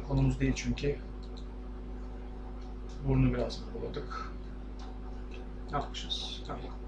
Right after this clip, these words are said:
ışık, biraz ışık oynadık. Işıklar devam. Ee, ne diyeyim? Buralarda anlatılacak bir şey yok. İşte yine şey geldi.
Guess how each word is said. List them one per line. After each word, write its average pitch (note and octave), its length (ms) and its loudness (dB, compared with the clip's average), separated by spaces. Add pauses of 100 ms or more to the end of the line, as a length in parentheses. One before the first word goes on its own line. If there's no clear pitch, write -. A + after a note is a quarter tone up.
(220)
ışık, - 280 -2 (240)
biraz C3 200 0
ışık - 240 -2 (240)
oynadık. A#2 600 2 (880)
Işıklar - 340 -2 (120)
devam. B2+ 340 2 (2250)
Ee, C#3+ 60 6 (3500)
ne F#3 140 12
diyeyim? C#3+ 320 4
Buralarda D3 360 10
anlatılacak D3 440 6
bir D3+ 140 2
şey E3 120 2
yok. E3 160 0
İşte - 220 4
yine D3 280 6
şey C#3+ 240 8
geldi. C3 400 6